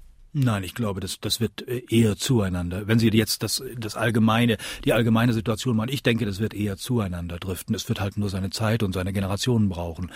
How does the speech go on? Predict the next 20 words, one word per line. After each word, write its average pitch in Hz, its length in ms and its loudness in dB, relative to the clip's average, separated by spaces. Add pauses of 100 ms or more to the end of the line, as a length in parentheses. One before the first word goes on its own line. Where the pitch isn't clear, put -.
(260)
Das - 160 -10
geht 110 160 -2
nicht 98 100 -6
von 101 140 -2
heute 101 180 -2
auf 87 80 -6
morgen. 104 240 2
Aber 107 320 0 (220)
meine 120 200 6
Beobachtungen 101 680 0
sind 92 240 -4
so, 98 260 -4
dass, - 380 -4 (520)
dass - 240 -4
die 104 140 -2
Unterschiede 104 640 0
eigentlich 95 440 -4
immer 110 220 4
mehr 92 300 0
verblassen, 90 680 -4